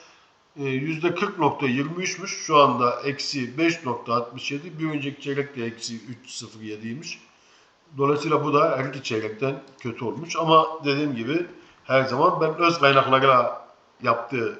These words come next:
işe bakacağım. Geçen sene bu zamanlar her yüz liralık öz kaynaklarıyla yüzde otuz yedi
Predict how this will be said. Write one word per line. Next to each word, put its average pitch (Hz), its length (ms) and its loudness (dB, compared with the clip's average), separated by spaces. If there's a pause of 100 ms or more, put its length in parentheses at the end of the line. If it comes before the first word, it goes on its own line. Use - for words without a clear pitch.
(140)
işe 110 260 -10
bakacağım. 131 380 -6 (1800)
Geçen 190 280 2
sene 220 320 4
bu 240 60 4
zamanlar 151 460 4 (180)
her 220 260 4
yüz 202 300 -2
liralık 165 320 4
öz 190 200 -2
kaynaklarıyla 170 680 2
yüzde 147 380 -2
otuz 160 580 -4
yedi 151 560 2